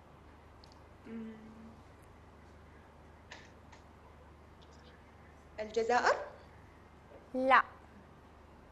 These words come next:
Speaker 1: لا، شنو؟
Speaker 2: السودان.
Speaker 1: ساعديني.
Speaker 2: السودان.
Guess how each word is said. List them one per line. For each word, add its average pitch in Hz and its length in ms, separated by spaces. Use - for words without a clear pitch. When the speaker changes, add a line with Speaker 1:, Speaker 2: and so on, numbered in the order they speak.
Speaker 1:
لا، 233 220
شنو؟ 254 100
Speaker 2:
السودان. - 760
Speaker 1:
ساعديني. 269 760
Speaker 2:
السودان. 262 1000